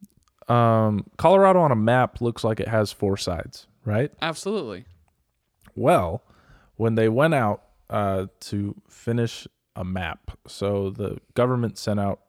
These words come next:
Speaker 1: a team of cartographers to
Speaker 2: Mm-hmm.
Speaker 1: set the map for the U S. And they were doing, like, sticks and lines.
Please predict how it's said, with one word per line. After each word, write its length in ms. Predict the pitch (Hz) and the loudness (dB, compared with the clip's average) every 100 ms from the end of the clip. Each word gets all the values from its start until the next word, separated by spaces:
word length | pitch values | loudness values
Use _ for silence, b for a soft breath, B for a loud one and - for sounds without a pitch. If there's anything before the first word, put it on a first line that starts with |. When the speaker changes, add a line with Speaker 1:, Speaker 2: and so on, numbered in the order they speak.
| _ - | _ -14
Speaker 1:
a 160 | 104 - - | -14 -14 -10
team 260 | 113 101 | -6 -4
of 260 | 92 110 _ | -6 -10 _
cartographers 920 | - - 110 117 113 - 117 113 - - | -14 -6 -4 -4 -4 -4 -4 -4 -8 -18
to 160 | - 95 | -12 -10
Speaker 2:
Mm-hmm. 180 | 143 165 | -10 -12
Speaker 1:
set 600 | 170 - 127 - - 135 | -12 0 0 0 -12 -12
the 100 | 82 | -10
map 380 | 92 107 - | -6 -6 -6
for 180 | - - | -14 -14
the 120 | 85 | -12
U 240 | 95 110 95 | -6 -4 -4
S. 300 | 78 - - b b b b b - | -6 -18 -20 b b b b b -8
And 300 | 95 98 101 | -4 -4 -4
they 120 | 98 | -2
were 160 | 98 95 | -2 -2
doing, 380 | 95 101 98 98 | -2 -2 -2 -4
like, 300 | 85 82 - _ _ _ | -8 -10 -16 _ _ _
sticks 540 | - - - 110 - - | -20 -12 -4 -4 -4 -10
and 180 | 82 90 | -6 -4
lines. 760 | 120 135 135 131 131 127 - | -2 0 0 -2 -2 -6 -10